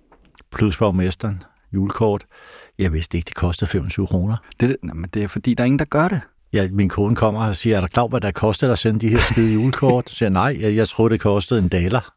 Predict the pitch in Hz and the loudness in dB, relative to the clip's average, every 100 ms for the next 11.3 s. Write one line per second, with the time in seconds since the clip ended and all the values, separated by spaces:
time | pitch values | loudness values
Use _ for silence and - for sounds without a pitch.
0 | - 101 104 - - _ _ _ - 113 | -12 -6 -6 -6 -12 _ _ _ 0 2
1 | 127 - 147 160 - - 90 76 - _ | 0 0 0 0 -6 -2 -2 -2 -10 _
2 | - 131 127 127 113 117 135 131 104 - | 0 2 2 0 2 2 2 0 -2 2
3 | 120 - - - - - - 67 - 95 | 0 0 -8 -20 -20 -12 -4 -4 -4 -2
4 | 92 92 87 90 90 95 90 - - 151 | 0 0 0 0 0 0 2 2 4 4
5 | - 143 - - - 107 117 - 117 95 | 2 0 -2 -4 -4 -2 -4 -6 -6 -4
6 | 92 95 101 117 98 107 98 104 101 98 | 0 0 2 2 2 2 0 2 2 2
7 | 104 113 98 101 90 98 92 101 107 90 | 0 -4 -2 -2 0 0 0 0 2 2
8 | 85 - 95 - 90 90 87 85 87 90 | 0 -2 -4 -2 0 2 0 0 0 0
9 | 98 117 131 - - - - - - 107 | 0 -2 -4 -10 -20 -20 -20 -20 0 2
10 | 98 107 95 113 127 123 98 113 123 107 | 4 2 0 2 4 4 2 -2 -4 -6
11 | - 95 | -2 0